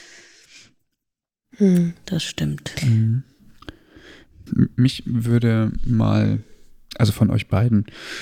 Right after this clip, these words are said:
Speaker 3: eine prägende Geschichte erzählen, äh, äh, interessieren. Also, was sind so Erlebnisse,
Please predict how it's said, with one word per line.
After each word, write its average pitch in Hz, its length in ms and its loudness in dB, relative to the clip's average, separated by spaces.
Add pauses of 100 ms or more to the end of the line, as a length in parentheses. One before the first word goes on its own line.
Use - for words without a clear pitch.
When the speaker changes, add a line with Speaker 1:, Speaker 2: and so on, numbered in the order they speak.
(200)
Speaker 3:
eine 107 100 2
prägende 139 360 0
Geschichte 113 400 -2
erzählen, - 500 -2 (200)
äh, 101 380 2
äh, - 100 -4
interessieren. - 640 0 (120)
Also, 107 540 2 (520)
was 120 140 0
sind 139 220 2
so 113 560 0
Erlebnisse, 131 840 0